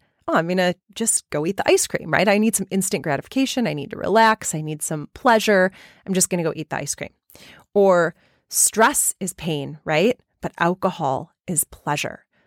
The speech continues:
So I can just escape this stress, this, "I've had a terrible day at work. I feel stressed out." This is pain. The brain says, "I don't wanna feel this," right? So let's look for an escape. Okay, alcohol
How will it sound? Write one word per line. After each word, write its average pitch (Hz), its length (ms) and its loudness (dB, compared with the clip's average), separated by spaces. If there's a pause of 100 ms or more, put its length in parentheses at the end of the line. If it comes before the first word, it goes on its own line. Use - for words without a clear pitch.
(140)
So - 280 -2
I 240 160 -4
can 180 320 -2 (240)
just - 320 -2
escape - 600 -2
this 147 160 -4
stress, - 760 2 (100)
this, 156 260 -2 (500)
"I've 190 160 -2
had 185 120 -4
a 160 80 -4
terrible 202 500 2
day 180 160 4
at - 80 0
work. 240 260 2
I - 80 -2
feel - 160 -8
stressed - 380 -4
out." 240 200 4
This 214 180 -4
is 262 180 -2
pain. 196 460 0 (160)
The 190 80 -2
brain 175 260 -2
says, 160 360 0 (380)
"I 180 120 -2
don't 170 100 4
wanna 175 140 2
feel 339 240 4
this," - 360 -4 (100)
right? 185 360 2
So - 160 -2
let's 185 120 -2
look 190 100 -4
for 190 120 -2
an 185 60 0
escape. 190 480 0
Okay, - 200 0 (100)
alcohol 170 560 4